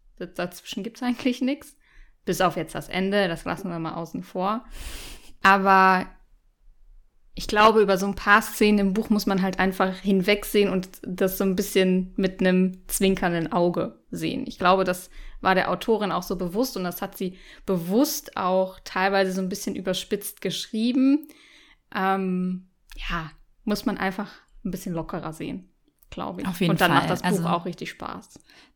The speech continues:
Speaker 2: Definitiv. Man muss so manche Szenen einfach ein bisschen mit Humor sehen.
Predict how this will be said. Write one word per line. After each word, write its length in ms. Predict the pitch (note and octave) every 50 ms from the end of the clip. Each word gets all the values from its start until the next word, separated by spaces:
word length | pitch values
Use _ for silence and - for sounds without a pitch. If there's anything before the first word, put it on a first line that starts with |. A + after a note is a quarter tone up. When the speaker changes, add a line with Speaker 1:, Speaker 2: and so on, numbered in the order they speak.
| - -
Speaker 2:
Definitiv. 600 | G3 F#3 F3 F#3+ F3 F3 F3 - F3 E3+ E3+ E3+
Man 140 | F3 E3+ E3
muss 200 | E3+ F3 - -
so 80 | F#3+
manche 320 | F3 E3 E3+ F3+ F3 - E3+
Szenen 280 | - - D#3+ E3+ E3+
einfach 280 | - - E3 E3+ - E3+
ein 140 | E3 D#3+ D#3
bisschen 320 | G3 G#3+ - A3 F3+ F3
mit 200 | F3 F3 F3 F3
Humor 340 | F3 D#3+ D#3+ E3+ F#3 G#3 G#3+
sehen. 400 | G#3 A3 G#3 G#3+ G#3+ A3+ A#3+ A#3+